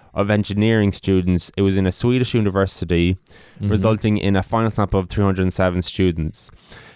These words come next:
Speaker 1: It was actually unusual as well when I read this as well, 'cause they had to grade the students by attractive. So they had to, <laughs>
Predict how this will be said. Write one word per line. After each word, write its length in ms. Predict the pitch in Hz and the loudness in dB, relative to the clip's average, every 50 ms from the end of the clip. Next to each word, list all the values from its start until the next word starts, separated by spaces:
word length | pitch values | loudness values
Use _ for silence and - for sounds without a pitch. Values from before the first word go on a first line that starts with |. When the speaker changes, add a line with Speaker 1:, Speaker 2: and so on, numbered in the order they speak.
| - - | -8 -4
Speaker 1:
It 120 | - 131 131 | -2 0 0
was 160 | 135 131 131 | 0 0 0
actually 280 | 143 151 - - 180 | 0 -2 0 0 2
unusual 500 | 165 143 139 131 127 135 147 151 160 151 | 2 4 4 4 4 4 4 4 4 4
as 80 | 139 120 | 4 4
well 180 | 131 127 123 123 | 2 2 4 4
when 120 | 120 113 | 4 4
I 80 | 110 107 | 4 4
read 160 | 110 113 110 | 2 2 2
this 240 | 127 123 - - - - - | 2 0 -2 -4 -10 -4 -2
as 160 | 113 110 104 | 0 2 2
well, 160 | 107 107 113 | 2 0 0
'cause 200 | - - 117 104 | 0 0 0 2
they 100 | 117 120 | 2 0
had 280 | 113 113 120 127 - - | 0 0 -4 -4 -4 -4
to 100 | - 151 | -4 -4
grade 720 | 139 120 113 107 107 107 107 104 95 87 80 78 76 - - - - _ _ _ | -2 0 2 2 4 4 4 4 4 2 2 0 -2 -8 -18 -20 -20 _ _ _
the 80 | - 101 | -6 -4
students 440 | - - - 110 107 107 101 95 90 | -4 -4 0 2 2 4 4 2 0
by 160 | - - 92 | 2 0 2
attractive. 540 | 87 87 - 110 98 98 _ - 92 82 82 | 2 2 2 0 -2 -2 _ -4 -4 -4 -2
So 80 | - 101 | -2 0
they 120 | 101 98 | 0 0
had 220 | 95 104 110 117 - | 2 0 -2 -2 -4
to, 240 | - - - - 139 - - _ - - - | -8 -6 -2 -2 -2 -2 -4 _ -20 -20 -18
<laughs> 0 | _ | _